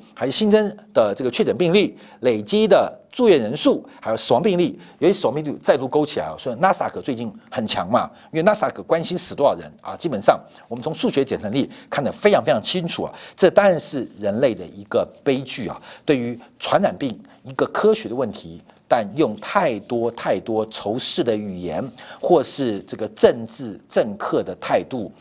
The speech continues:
来面对死亡的变化。那政府的救助方案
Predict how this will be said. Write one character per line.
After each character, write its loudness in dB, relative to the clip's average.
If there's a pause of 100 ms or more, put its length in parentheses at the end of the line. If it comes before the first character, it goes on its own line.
(280)
来 2
面 -2
对 0
死 -8
亡 -10
的 -4
变 -2
化。 0 (360)
那 6
政 2
府 -14
的 -10
救 0
助 -10
方 -2
案 4